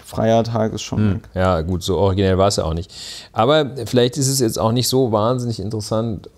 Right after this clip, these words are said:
Speaker 2: beim Domainsuchen
Speaker 1: Ich find schon, das hat ja auch was
Speaker 2: zuzuhören.
Speaker 1: Historisches, wenn, wenn später mal es dann darum geht, zu klären, wie Berlin es geschafft hat, die Vier-Tage-Woche einzuführen,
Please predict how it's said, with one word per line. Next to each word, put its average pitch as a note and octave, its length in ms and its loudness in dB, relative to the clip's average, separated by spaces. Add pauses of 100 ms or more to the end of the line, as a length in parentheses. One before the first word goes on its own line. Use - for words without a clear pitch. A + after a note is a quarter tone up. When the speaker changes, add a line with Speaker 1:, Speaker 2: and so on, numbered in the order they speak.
(280)
Speaker 2:
beim G#2 280 0
Domainsuchen G#2 1160 2
Speaker 1:
Ich C3 160 0
find F#3 280 -2
schon, E3 320 0
das A2+ 160 0
hat A#2 140 2
ja - 80 4
auch C#3 100 4
was G2+ 180 4
Speaker 2:
zuzuhören. G#2+ 240 6
Speaker 1:
Historisches, C3 720 0
wenn, A#2 360 -2
wenn A#2 260 0
später B2+ 340 2
mal C3 340 2
es - 200 -6
dann B2 160 0
darum A#2+ 300 2
geht, B2 320 0
zu - 140 -6
klären, B2+ 640 0
wie A#2+ 280 0
Berlin A#2+ 480 2
es A#2+ 180 -4
geschafft - 460 -8
hat, C3 240 -2
die A#2 120 -2
Vier-Tage-Woche C3 800 -2
einzuführen, C#3 760 -4